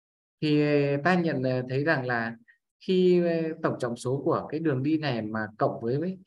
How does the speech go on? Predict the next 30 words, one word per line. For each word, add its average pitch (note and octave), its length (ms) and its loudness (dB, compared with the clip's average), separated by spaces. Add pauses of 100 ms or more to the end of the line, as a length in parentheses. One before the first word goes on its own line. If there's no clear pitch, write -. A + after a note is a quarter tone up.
(280)
cái, C3 120 -6
cái D#3 200 2
chi D#3+ 240 2
phí C3 260 0
của A2 220 0 (300)
cạnh A#2+ 200 -4
U D3 160 2
V D3+ 80 4 (880)
mà A#2+ 120 -2
bé, A#2 540 0 (640)
thì C3 580 0 (200)
cái F3 120 -2
thằng E3 100 -6
nào C#3 120 2
bé B2+ 180 0
hơn F3 280 -2
thì B2+ 140 -4
ta C#3 180 -4
cập C3+ 120 -2
nhật B2+ 180 -2
thằng A#2 140 -4
đấy. A2+ 260 -2 (420)
Nên C#3+ 280 -2
hôm C#3+ 180 -2
trước D#3 180 0
mình A#2 260 -2
có G#2 200 -6
cái C3 140 -4
câu C3+ 320 2
là G#2+ 400 -4